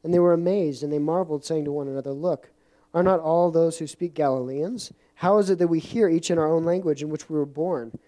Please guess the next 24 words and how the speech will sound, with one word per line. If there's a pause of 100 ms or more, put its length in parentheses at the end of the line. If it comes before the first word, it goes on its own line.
(520)
Parthians, (200)
Medes, (360)
uh,
Elamites, (100)
those
dwelling
in
Mesopotamia,
Judea, (380)
Cap-,
Cappadocia,
Pontus,
and
Asia, (1080)
Phry-,
Phrygia, (420)
uh,
Pamphylia, (240)
Egypt,
and
the
parts
of
Libya